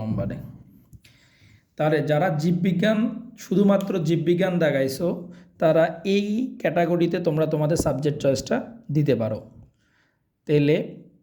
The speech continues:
আশা করি তোমাদের সিরিয়ালে যেটা তোমার জন্য যোগ্য সাবজেক্ট সেটাই তুমি পাবা। তো এবার আসি সাবজেক্ট চয়েস টু। সাবজেক্ট চয়েস টুটা হলো কি আমাদের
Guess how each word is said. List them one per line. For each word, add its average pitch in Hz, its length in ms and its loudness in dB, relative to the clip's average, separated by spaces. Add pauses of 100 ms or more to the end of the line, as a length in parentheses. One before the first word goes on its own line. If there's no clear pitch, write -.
(640)
আশা 190 300 2
করি 185 160 2 (120)
তোমাদের 175 380 0 (260)
সিরিয়ালে 165 500 2 (360)
যেটা 151 180 0 (100)
তোমার 175 260 0
জন্য 180 120 -2 (140)
যোগ্য 147 180 2 (140)
সাবজেক্ট 170 380 0
সেটাই 143 280 2
তুমি 135 140 0 (100)
পাবা। 107 200 -4 (1500)
তো 151 40 -6 (160)
এবার 196 240 4
আসি 226 160 -4 (100)
সাবজেক্ট 160 400 -4
চয়েস 175 200 -2 (120)
টু। 175 120 -4 (320)
সাবজেক্ট 156 400 -4
চয়েস 175 280 -2
টুটা 180 320 -2
হলো 185 220 0
কি 175 60 -4 (120)
আমাদের 139 300 -2